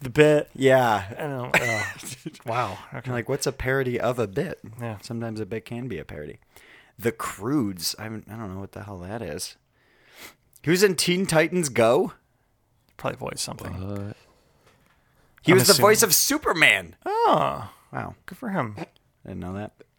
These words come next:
Speaker 3: I imagine that was pretty funny.
Speaker 2: Wow, I haven't seen a lot of these. <laughs> This is insane.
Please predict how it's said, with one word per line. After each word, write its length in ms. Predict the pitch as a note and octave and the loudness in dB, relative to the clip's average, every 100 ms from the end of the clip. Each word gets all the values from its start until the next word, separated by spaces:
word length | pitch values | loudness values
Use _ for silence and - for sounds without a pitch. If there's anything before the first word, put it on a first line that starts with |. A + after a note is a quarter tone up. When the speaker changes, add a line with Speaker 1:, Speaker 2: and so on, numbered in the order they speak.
| - - | -18 -12
Speaker 3:
I 60 | |
imagine 320 | G#2 G2 F#2+ | -6 -6 -6
that 160 | F2+ F#2 | -6 -6
was 160 | F#2 - | -12 -14
pretty 240 | - F2 | -10 -10
funny. 320 | - F2+ F#2 - _ _ _ _ _ _ _ _ | -10 -14 -14 -20 _ _ _ _ _ _ _ _
Speaker 2:
Wow, 300 | C3+ E3+ C3 G#2 | -4 0 0 2
I 140 | B2+ | 0
haven't 380 | F3 D#3 A2+ - | 2 0 -4 -6
seen 580 | - C3+ A#2+ G#2 F#2 - _ _ _ - | -2 0 0 0 -4 -10 _ _ _ -12
a 80 | F#2+ | -2
lot 300 | G2 D#3+ A2 | 6 6 6
of 80 | |
these. 400 | G2+ - - - - | 0 -2 0 -2 -4
<laughs> 720 | _ _ _ _ _ _ _ | _ _ _ _ _ _ _
This 160 | C#3+ C#3+ | -4 -2
is 140 | B2+ | -2
insane. 680 | G#2+ G2 - F3 D3 F2+ D#2+ | -2 -2 0 2 0 -2 -10